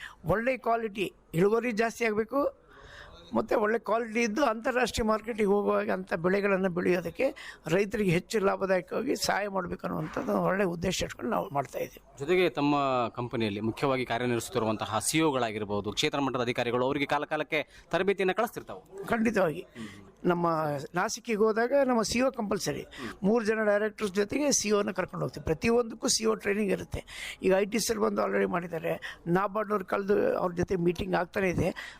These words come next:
Speaker 1: ಅವ್ರಿಗೆ ಟ್ರೈನಿಂಗ್ ಮಾಡಿ ಅಪ್‌ಗ್ರೇಡ್ ಮಾಡ್ತಾನೆ ಅವಶ್ಯಕತೆ ಬರ್ತದೆ.
Speaker 2: ಹ್ಮ್. ಈಗ ಕಳೆದ ಸಾಲಿನಲ್ಲಿ ನಾವು ನಿಂತು ನೋಡಿದಾಗ, ಆ, ನಿಮ್ಮ ರೈತ ಉತ್ಪಾದಕ ಕಂಪನಿ ಸ್ವಾಸ್ಥ್ಯ ಏನು ಸಾಧನೆ ಮಾಡಿದಂಗೆ ನೀವು ಏನು ಹೇಳಕ್ಕೆ ಇಷ್ಟಪಡ್ತೀರಿ? ನಿಮ್ಮ ಒಂದು, ಆ,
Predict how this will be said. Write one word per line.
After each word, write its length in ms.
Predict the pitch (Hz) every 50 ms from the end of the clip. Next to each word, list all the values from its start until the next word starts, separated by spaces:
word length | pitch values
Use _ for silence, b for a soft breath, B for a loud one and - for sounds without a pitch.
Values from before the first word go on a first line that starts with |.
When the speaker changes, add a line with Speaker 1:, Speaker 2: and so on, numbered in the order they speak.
| - -
Speaker 1:
ಅವ್ರಿಗೆ 320 | 190 208 220 233 233 240
ಟ್ರೈನಿಂಗ್ 420 | 196 _ - 214 220 214 220 214
ಮಾಡಿ 220 | 202 208 202 - -
ಅಪ್‌ಗ್ರೇಡ್ 440 | - - 180 - - 196 208 202 196
ಮಾಡ್ತಾನೆ 440 | 185 180 180 180 - 196 196 196
ಅವಶ್ಯಕತೆ 680 | 180 170 - - - 165 165 180 - - - 185 180 190
ಬರ್ತದೆ. 440 | 160 147 147 - - 139 - - - -
Speaker 2:
ಹ್ಮ್. 520 | - 123 110 - - - - - - - -
ಈಗ 100 | 156 143
ಕಳೆದ 460 | - 151 151 170 175 180 165 160 147 135 -
ಸಾಲಿನಲ್ಲಿ 400 | 131 131 135 135 127 127 120 117
ನಾವು 200 | 113 113 113 113
ನಿಂತು 240 | 117 120 117 -
ನೋಡಿದಾಗ, 360 | 110 107 101 101 98 101 98 101 92 - B B B B B B -
ಆ, 80 | 135 120
ನಿಮ್ಮ 260 | 117 131 143 147 147 135 131 123 117 120 117
ರೈತ 220 | 117 131 127 -
ಉತ್ಪಾದಕ 420 | 123 113 - _ 127 120 117 120
ಕಂಪನಿ 380 | 110 - - 107 - - 104 104
ಸ್ವಾಸ್ಥ್ಯ 480 | - - 151 151 - - _ - 107 - _ _ _ _ _ - - _
ಏನು 640 | 165 175 214 226 220 196 175 160 151 143 135 127 120
ಸಾಧನೆ 340 | - - 147 135 139 131 131
ಮಾಡಿದಂಗೆ 420 | 120 117 120 120 113 117 113 110
ನೀವು 160 | 104 156 175
ಏನು 120 | 185 202 175
ಹೇಳಕ್ಕೆ 240 | 165 180 190 -
ಇಷ್ಟಪಡ್ತೀರಿ? 480 | 156 - - 165 - 139 131 - 139 120
ನಿಮ್ಮ 160 | 123 127 135
ಒಂದು, 360 | 131 127 127 127 120 127 123 - B B B B B B _
ಆ, 60 | -